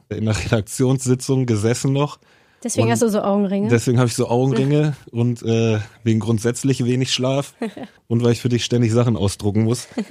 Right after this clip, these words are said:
Speaker 1: Und haben diskutiert, haben wirklich viel diskutiert, haben uns viele Gedanken gemacht. Und wir haben ja jetzt jemanden hier, der einen perfekten Einblick in die Welt der Medien auch hat. Du bist, wie gesagt, Moderatorin, du bist Sportjournalistin. Ganz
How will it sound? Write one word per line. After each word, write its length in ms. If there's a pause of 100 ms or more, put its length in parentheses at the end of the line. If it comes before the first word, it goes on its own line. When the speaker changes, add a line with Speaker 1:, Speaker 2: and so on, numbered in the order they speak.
(600)
Speaker 1:
Und 160
haben 180
diskutiert, 720
haben 220
wirklich 440
viel 460
diskutiert, 800 (160)
haben 140
uns 160
viele 320
Gedanken 400
gemacht. 440
Und 380
wir 240
haben 300 (200)
ja 180
jetzt 260
jemanden 340
hier, 260
der 300
einen 160
perfekten 640
Einblick 680 (400)
in 60
die 100
Welt 220
der 80
Medien 420
auch 200
hat. 180
Du 60
bist, 340
wie 80
gesagt, 300
Moderatorin, 600
du 80
bist 160
Sportjournalistin. 960 (260)
Ganz 560